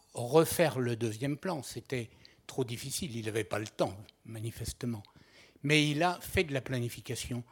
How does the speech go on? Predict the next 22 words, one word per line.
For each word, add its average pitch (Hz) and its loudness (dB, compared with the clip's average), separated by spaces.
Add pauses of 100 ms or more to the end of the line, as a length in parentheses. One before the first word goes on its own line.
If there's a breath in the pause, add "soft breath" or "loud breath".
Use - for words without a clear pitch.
(300 soft breath)
Donc 160 2
je 156 -2
crois - 0
qu'il - 4
reste 165 2
toujours 151 4
actuel. 139 2 (100)
Il 127 -4
y 120 6
a 113 8
évidemment 120 2
des 127 2
sujets 131 4
qui 113 -4
ont 107 -4
bougé 135 6
depuis, 113 -4
euh, 110 -4
trente - -4
ou 120 -12
quarante 127 -4
ans, 170 -2